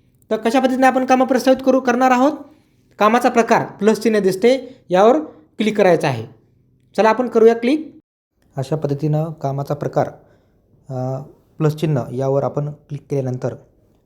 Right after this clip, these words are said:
आपल्याला गाव शिवाराचा नकाशा या ठिकाणी ओपन झालेला दिसेल. यामध्ये ही जी स्क्रीन दिसते, यामध्ये आपल्याला वरच्या बाजूने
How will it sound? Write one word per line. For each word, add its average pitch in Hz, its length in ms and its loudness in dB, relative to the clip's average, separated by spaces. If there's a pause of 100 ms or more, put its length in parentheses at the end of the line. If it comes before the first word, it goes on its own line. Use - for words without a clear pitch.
(140)
आपल्याला 147 460 -4 (460)
गाव 143 160 2
शिवाराचा 147 560 -2 (1000)
नकाशा 151 580 -2
या 135 100 -2
ठिकाणी 143 440 -6 (460)
ओपन 143 340 -4
झालेला 123 260 -2
दिसेल. 117 320 -6 (1300)
यामध्ये 170 460 -2 (800)
ही 165 60 -6
जी 165 100 -8
स्क्रीन 180 360 -6
दिसते, 143 440 -6 (520)
यामध्ये 151 300 -2
आपल्याला 165 440 -4 (320)
वरच्या 143 380 -2
बाजूने 127 360 0